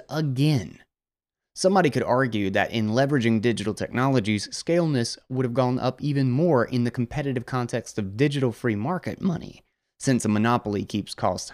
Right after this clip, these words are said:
high while keeping efficiency, transparency, and innovation rates low. But since things are improving anyway,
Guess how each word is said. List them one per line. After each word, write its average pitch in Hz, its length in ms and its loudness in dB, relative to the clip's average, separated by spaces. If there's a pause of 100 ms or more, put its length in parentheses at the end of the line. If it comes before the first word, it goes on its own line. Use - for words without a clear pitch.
high 117 420 0 (300)
while 151 180 0
keeping 135 400 0
efficiency, 131 720 -2
transparency, 117 960 -4
and 113 160 0
innovation 110 540 2
rates 98 420 -2
low. 123 400 0 (920)
But 160 200 2
since - 320 -2
things 185 360 0
are 147 220 2
improving 123 720 2
anyway, 113 680 0